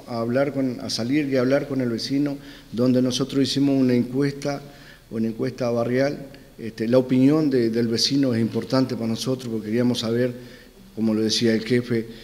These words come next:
eh, qué, qué necesitan, si se, este, que nosotros estábamos acá también, digo, pero,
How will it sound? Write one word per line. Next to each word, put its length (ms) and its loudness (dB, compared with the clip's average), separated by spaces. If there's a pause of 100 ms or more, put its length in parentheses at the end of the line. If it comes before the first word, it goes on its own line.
(140)
eh, 800 -4
qué, 540 -4 (680)
qué 120 6
necesitan, 960 4
si 160 -2
se, 680 -2 (440)
este, 640 -6
que 120 -2
nosotros 380 0
estábamos 440 2
acá 240 -4
también, 380 2
digo, 280 -2
pero, 360 0